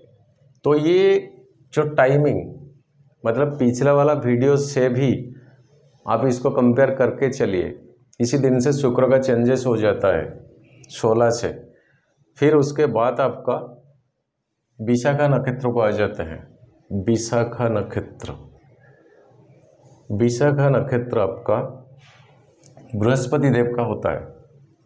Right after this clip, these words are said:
शुक्र जब यहाँ आ जाएंगे, दोनों गुरु में बनते नहीं है, पटते नहीं है, जैसे कि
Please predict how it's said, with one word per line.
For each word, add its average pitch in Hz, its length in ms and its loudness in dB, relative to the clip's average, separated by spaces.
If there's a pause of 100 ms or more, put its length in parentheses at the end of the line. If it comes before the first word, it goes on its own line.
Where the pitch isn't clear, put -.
(380)
शुक्र 143 520 0 (840)
जब 120 280 0
यहाँ 117 380 0
आ 92 40 2
जाएंगे, 80 480 -2 (2500)
दोनों 117 380 2
गुरु 147 200 4
में 170 180 2
बनते 131 360 2
नहीं 135 240 0
है, 104 100 2
पटते 98 400 -4
नहीं 104 240 0
है, 85 120 -2
जैसे 85 300 -4
कि 71 180 -12